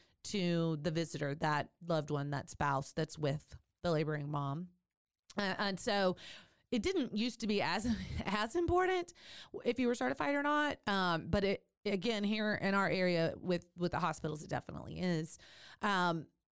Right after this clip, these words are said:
and when I first got started, um, and I talked about this, like I said in the other episode, um, I was a midwife assistant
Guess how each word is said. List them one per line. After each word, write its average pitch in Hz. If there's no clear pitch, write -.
and 233
when 233
I 220
first 233
got -
started, 220
um, 190
and 208
I 190
talked 208
about 190
this, 196
like 196
I 196
said 196
in 196
the 190
other 185
episode, 185
um, 202
I 196
was 208
a 208
midwife 285
assistant 302